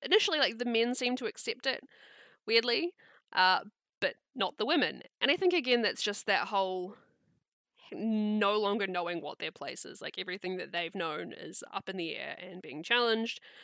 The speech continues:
And so, you know, <laughs> like, what the fuck are we supposed to do? How do we, how do we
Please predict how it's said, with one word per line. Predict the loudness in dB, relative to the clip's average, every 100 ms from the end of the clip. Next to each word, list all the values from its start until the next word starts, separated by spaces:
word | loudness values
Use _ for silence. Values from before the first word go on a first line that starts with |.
| -20 -20 _ _
And | -6 -4
so, | 2 4 4 4 2 0 -12 -20 -10
you | 0
know, | 2 2 6
<laughs> | 8
like, | 8 6
what | 2 -6
the |
fuck | -2 -2
are | -2
we | -4
supposed | -4 -6 -6
to | -6
do? | -4 0 4
How | 4
do | 4
we, | 0 0
how | 0
do | 0
we | -4 -6